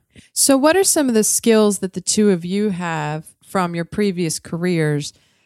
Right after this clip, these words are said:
that now when you're in a nursing role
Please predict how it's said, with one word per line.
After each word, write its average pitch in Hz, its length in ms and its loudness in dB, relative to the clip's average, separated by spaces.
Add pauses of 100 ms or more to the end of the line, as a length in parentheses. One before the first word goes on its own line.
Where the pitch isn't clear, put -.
(160)
that 170 200 2
now 180 340 2
when 175 140 -2
you're 165 180 -2
in 156 60 -2
a 156 100 -6
nursing 160 640 -2
role 170 560 2